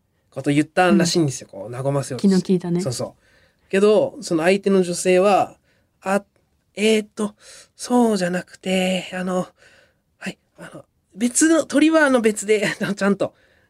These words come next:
Speaker 1: 料理されて、ちゃんと丁寧に出てくるんで、安心してください」みたいな。
Speaker 2: うん。
Speaker 1: そのなんかジョークが伝わらんかったらしくて。
Speaker 2: <laughs> は？
Speaker 1: で、探りな-、でもその女の人も、
Speaker 2: うん。
Speaker 1: 「あ、そう思っちゃったんだ」と思って、こう、丁寧に、
Speaker 2: うん。
Speaker 1: こう、優しさで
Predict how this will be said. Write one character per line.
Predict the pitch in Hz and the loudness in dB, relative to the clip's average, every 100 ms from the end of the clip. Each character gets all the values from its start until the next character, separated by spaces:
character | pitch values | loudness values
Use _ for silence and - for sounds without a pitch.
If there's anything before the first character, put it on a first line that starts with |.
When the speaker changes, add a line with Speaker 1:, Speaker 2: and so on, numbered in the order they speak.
| - | -4
Speaker 1:
料 | 156 156 | -2 -2
理 | 135 | -2
さ | 139 | -6
れ | 135 | -8
て、 | - | -10
ち | 165 | -4
ゃ | 247 | -2
ん | 233 | -2
と | |
丁 | - 285 | 2 4
寧 | 247 | 4
に | 156 | 2
出 | 131 143 | -2 -6
て | |
く | 139 127 | -6 -8
る | |
ん | 113 | -10
で、 | 113 - | -12 -6
安 | 180 190 | -2 0
心 | 196 | 0
し | 180 | 0
て | 180 175 | -2 -2
く | - | -4
だ | 165 | -6
さ | 175 185 | 0 0
い」 | |
み | 131 | 0
た | - | -8
い | _ _ - | _ _ -4
な。 | 175 | -4
Speaker 2:
う | |
ん。 | - | -4
Speaker 1:
そ | - | -12
の | 135 | -8
な | |
ん | 139 | -4
か | |
ジ | 139 | 0
ョ | 196 | 0
ー | - | 0
ク | |
が | - - | -12 -6
伝 | 202 190 | 0 4
わ | |
ら | 180 | 4
ん | 180 | 2
か | 170 | -2
っ | - | -6
た | |
ら | 139 | -8
し | 165 | -12
く | 143 | -16
て。 | 143 - 143 | -18 -20 -20
Speaker 2:
<laughs> | - | -18
は？ | - 208 | -6 0
Speaker 1:
で、 | 185 180 147 | 2 0 -2
探 | - 196 226 | -4 0 0
り | 220 | 0
な-、 | 202 175 - - | -4 -6 -12 -8
で | 233 | 0
も | 247 | 2
そ | 254 | 4
の | 247 | 4
女 | 277 311 | 4 4
の | 302 | 2
人 | - 311 | 0 0
も、 | 247 233 - | 2 2 0
Speaker 2:
う | 208 | -2
ん。 | 170 _ _ _ _ _ _ _ _ _ _ - | -4 _ _ _ _ _ _ _ _ _ _ -20
Speaker 1:
「あ、 | - - _ _ _ _ | -18 -18 _ _ _ _
そ | - 220 | -12 -8
う | 220 | -4
思 | 226 | -4
っ | 233 | -2
ち | |
ゃ | 196 | -6
っ | |
た | 156 | -6
ん | 139 | -8
だ」 | 117 | -10
と | - | -12
思 | 147 | -10
っ | |
て、 | - 226 | -4 -2
こ | |
う、 | 185 | -2
丁 | - 254 262 | 2 2 4
寧 | 226 | 2
に、 | 254 262 - - | 0 -6 -14 -4
Speaker 2:
う | 185 | -4
ん。 | |
Speaker 1:
こ | 165 _ _ _ - | -4 _ _ _ -10
う、 | 147 | 0
優 | 165 | 2
し | 254 240 | 2 2
さ | - 262 | 2 0
で | 302 | 0